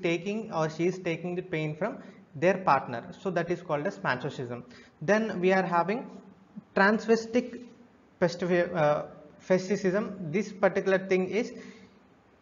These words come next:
it can be called as a disorder characterized by recurrent intense sexual arousing fantasies. Sexual urges or behaviors include cross-dressing, that means wearing female's dress by a male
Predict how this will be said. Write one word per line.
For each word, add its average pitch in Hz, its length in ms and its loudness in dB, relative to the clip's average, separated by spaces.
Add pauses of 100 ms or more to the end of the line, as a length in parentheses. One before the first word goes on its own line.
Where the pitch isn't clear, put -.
(140)
it 226 160 -2
can 226 220 4
be 226 160 0
called 202 300 4
as 202 160 4
a 185 120 2
disorder 165 680 4
characterized 185 760 4
by 185 260 2
recurrent 170 720 2
intense 185 460 2
sexual 190 460 0
arousing 165 600 0
fantasies. 147 640 -2 (300)
Sexual 185 460 2
urges 151 480 4 (100)
or 156 140 6
behaviors 160 600 0
include 170 520 -2
cross-dressing, 151 880 0
that 135 160 -2
means 190 260 -4 (380)
wearing 190 640 0
female's 196 560 0
dress 170 540 -2 (160)
by 156 180 0
a 175 180 0
male 139 500 -2